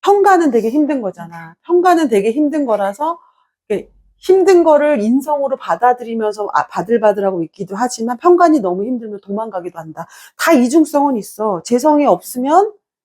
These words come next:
여자에 집착하고 돈에 집착하지만 어떤 사람은 집착하지 않는다.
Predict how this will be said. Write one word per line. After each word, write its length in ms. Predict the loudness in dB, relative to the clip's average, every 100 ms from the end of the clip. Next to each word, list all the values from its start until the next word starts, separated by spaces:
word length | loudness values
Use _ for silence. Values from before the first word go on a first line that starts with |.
| _
여자에 340 | -2 2 2 0
집착하고 520 | -4 -14 -6 -2 0
돈에 180 | 2 2
집착하지만 760 | 0 -12 -10 -8 -4 -2 -2
어떤 280 | -2 0 0
사람은 280 | 0 -2 -4
집착하지 520 | -8 -20 -20 -20 -20
않는다. 420 | -20 -20 _ _